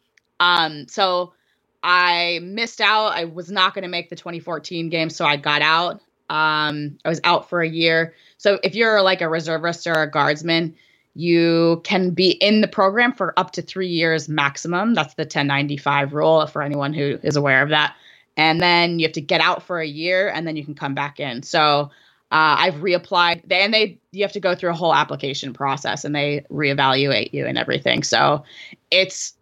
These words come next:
essentially, yeah, if you're not gonna make the Olympic team, they cut you out. <laughs> And then,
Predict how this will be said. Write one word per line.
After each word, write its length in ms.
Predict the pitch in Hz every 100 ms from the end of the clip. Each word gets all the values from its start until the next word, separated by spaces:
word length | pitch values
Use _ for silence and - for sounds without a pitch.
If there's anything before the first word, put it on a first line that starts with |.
| _ _ _ _ -
essentially, 640 | 202 285 262 277 247 233 233
yeah, 320 | 208 170 147
if 100 | 147
you're 100 | 170
not 260 | 180 185
gonna 140 | 196 185
make 200 | 180 175
the 100 | 185
Olympic 320 | 185 185 196
team, 420 | 233 208 202 185 -
they 60 |
cut 240 | - 165 190
you 80 |
out. 320 | 185 190 202 311
<laughs> 40 | 285 - 359 - - - -
And 200 | 175 175
then, 380 | 170 165 165 165